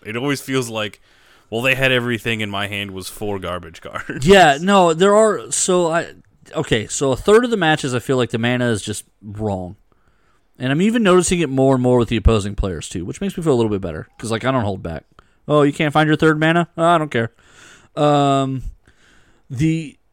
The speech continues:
Speaker 2: a third of the matches is, is, yeah, one guy gets everything, or, like, the, uh,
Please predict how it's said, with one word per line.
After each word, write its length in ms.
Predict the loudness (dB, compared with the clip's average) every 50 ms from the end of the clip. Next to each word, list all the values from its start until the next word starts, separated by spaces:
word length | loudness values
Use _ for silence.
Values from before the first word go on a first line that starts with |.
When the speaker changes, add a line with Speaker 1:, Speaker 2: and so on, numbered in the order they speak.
| _ _ -8
Speaker 2:
a 100 | -6 -6
third 320 | -4 0 4 4 4 4
of 60 | 4
the 60 | 2 0
matches 420 | 2 2 0 0 0 -2 0 0
is, 260 | 0 -2 -2 -4 -10 -8
is, 280 | -6 -4 -4 -2 0
yeah, 180 | 2 2 2 2
one 320 | 2 0 0 2 2 2
guy 140 | 2 2 2
gets 200 | 2 2 0 2
everything, 600 | 2 0 0 0 0 0 -2 -2 -4 -6 -8 -8 -6
or, 160 | -2 0 0
like, 240 | 2 2 0 -2 -2 -2
the, 140 | -2 -2
uh, 100 | -2 -2